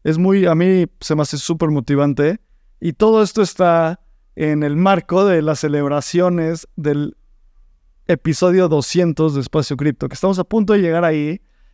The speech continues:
y queremos tener muchísima, muchísima celebración, que la gente esté, comparta cómo Espacio Cripto les ha ayudado. Em,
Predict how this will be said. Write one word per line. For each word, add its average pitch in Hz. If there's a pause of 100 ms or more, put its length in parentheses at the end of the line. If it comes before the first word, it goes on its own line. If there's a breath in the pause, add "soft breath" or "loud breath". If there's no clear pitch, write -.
(100)
y 156
queremos 190
tener 165 (300)
muchísima, 175
muchísima 170
celebración, 139
que 151
la 151
gente 160
esté, 160
comparta 185 (240)
cómo 180
Espacio 151
Cripto 170
les 147
ha 156
ayudado. 143 (340)
Em, 135